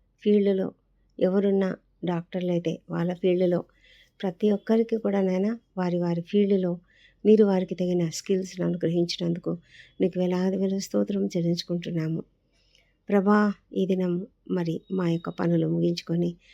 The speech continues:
క్షేమంగా, ఆరోగ్యంగా ఇంటికి చేరినందుకు నీకు వేలాది వేల స్తోత్రం చెల్లించుకుంటున్నాము. మా తండ్రి దేవా, ఈ దినము మీరు ఒక మంచి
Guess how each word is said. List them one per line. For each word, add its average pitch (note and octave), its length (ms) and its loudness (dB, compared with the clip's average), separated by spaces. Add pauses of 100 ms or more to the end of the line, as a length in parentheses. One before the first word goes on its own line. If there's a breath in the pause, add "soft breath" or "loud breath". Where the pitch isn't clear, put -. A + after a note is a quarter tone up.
(260 soft breath)
క్షేమంగా, G3+ 680 2 (380)
ఆరోగ్యంగా E3+ 680 -2 (120)
ఇంటికి F3 320 -4 (100)
చేరినందుకు E3 540 -2 (440 soft breath)
నీకు F3 220 0
వేలాది E3+ 320 2
వేల E3+ 160 0
స్తోత్రం E3+ 500 -4
చెల్లించుకుంటున్నాము. E3 920 -6 (580 soft breath)
మా F3 100 0
తండ్రి F3 320 -2
దేవా, F3 300 -2 (160)
ఈ F#3 80 -2
దినము F#3+ 400 0 (460 soft breath)
మీరు F#3+ 300 4 (180)
ఒక F3 200 -2 (280)
మంచి F3+ 460 -2